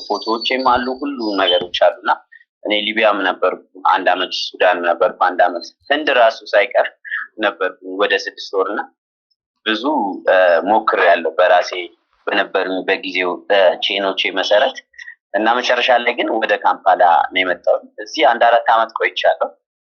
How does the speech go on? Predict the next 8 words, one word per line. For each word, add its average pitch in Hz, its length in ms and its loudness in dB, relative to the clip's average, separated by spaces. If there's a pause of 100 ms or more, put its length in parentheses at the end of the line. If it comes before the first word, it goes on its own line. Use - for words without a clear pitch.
(300)
በአራት 110 340 4
አመት 110 260 2
ቆይታ 107 340 -2
ውስጥ፣ - 280 -6
እ፣ 92 140 6
እንግዲህ፣ 92 320 -2 (280)
እ፣ - 100 4 (560)
ብዙ - 160 -4